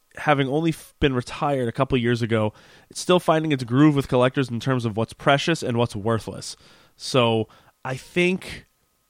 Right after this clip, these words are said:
eBay sellers are currently selling about a million V H S copies of Beauty and the Beast that range anywhere from ten to five hundred.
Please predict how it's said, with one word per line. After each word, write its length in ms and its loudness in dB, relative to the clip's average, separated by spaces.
eBay 360 4
sellers 420 2
are 60 0
currently 420 -2
selling 400 -2
about 240 0
a 40 0
million 580 2
V 140 4
H 160 2
S 160 0
copies 360 0
of 80 -6
Beauty 200 0
and 80 -2
the 60 -4
Beast 260 -2
that 140 -2
range 240 -2
anywhere 320 0
from 140 -6
ten 340 0
to 80 -4
five 260 2
hundred. 340 0